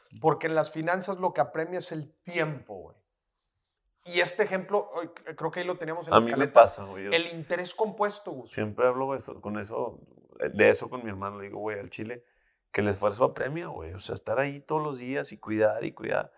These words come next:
Speaker 2: Después de diez años te das cuenta de muchas cosas. Diez años,
Speaker 1: Constancia y
Speaker 2: primo.
Speaker 1: disciplina, güey.
Speaker 2: Diez años, sí, güey. De levantarte todos los días, ahorrar, cuidar, cuidar las propiedades. O sea, está cañón, güey.
Speaker 1: Sí. O sea,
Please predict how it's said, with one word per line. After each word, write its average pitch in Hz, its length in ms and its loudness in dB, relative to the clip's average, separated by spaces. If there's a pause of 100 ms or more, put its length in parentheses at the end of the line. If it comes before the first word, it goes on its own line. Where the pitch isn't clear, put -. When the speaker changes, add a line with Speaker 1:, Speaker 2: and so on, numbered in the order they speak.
(280)
Speaker 2:
Después 120 300 2
de 147 60 6
diez 160 200 4
años 160 300 -2
te 120 80 0
das 123 160 4
cuenta 131 320 -2
de 143 60 2
muchas 123 340 -8
cosas. 104 440 -2
Diez 143 300 6
años, 160 160 4
Speaker 1:
Constancia 190 260 -2
y - 40 -4
Speaker 2:
primo. 214 160 0
Speaker 1:
disciplina, 190 480 -4
güey. - 200 -10
Speaker 2:
Diez 117 260 6
años, 139 520 -2 (460)
sí, 110 180 -4
güey. - 180 -10 (480)
De 110 120 4
levantarte 110 500 2
todos 160 240 8
los 165 160 2
días, 156 500 2 (240)
ahorrar, 120 800 10 (400)
cuidar, 117 540 12
cuidar 107 300 -2
las 123 120 -2
propiedades. 135 500 2
O 107 40 -8
sea, 107 240 -6
está 104 240 -14
cañón, 113 320 -10
güey. - 180 -20 (140)
Speaker 1:
Sí. - 300 -12 (600)
O 202 40 -18
sea, 165 360 2